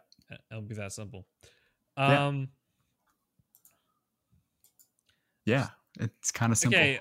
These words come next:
Speaker 1: I'm, I'm not
Speaker 2: <laughs>
Speaker 1: even getting to the other he-, heinous parts of this.
Speaker 2: Okay.
Speaker 1: But any pro player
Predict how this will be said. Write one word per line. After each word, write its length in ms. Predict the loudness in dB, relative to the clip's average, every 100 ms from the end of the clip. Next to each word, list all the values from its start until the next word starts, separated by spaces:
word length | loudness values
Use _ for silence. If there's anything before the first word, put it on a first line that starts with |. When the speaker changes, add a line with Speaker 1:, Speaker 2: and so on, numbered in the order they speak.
| -2
Speaker 1:
I'm, 160 | -4 2
I'm 260 | 4 4 6
not 200 | 6 6
Speaker 2:
<laughs> 80 | 4
Speaker 1:
even 220 | 0 2
getting 440 | 4 4 2 -2
to 140 | -6 -10
the 220 | -6 -8 -8 -12 -18 _ _ _
other 260 | -2 -2 -4
he-, 260 | -4 -10 -10
heinous 640 | -14 -6 -4 -2 -4 -6 -8
parts 400 | -8 -10 -8 -10
of 80 |
this. 440 | -6 -6 -6 -6 -10 _ _ _ _ _
Speaker 2:
Okay. 160 | 2 2 -2 -10
Speaker 1:
But 100 | -6
any 220 | -2 -2
pro 600 | -6 -6 -2 -2 -2 -4 -8 _
player 640 | -10 -8 -6 -8 -10 -14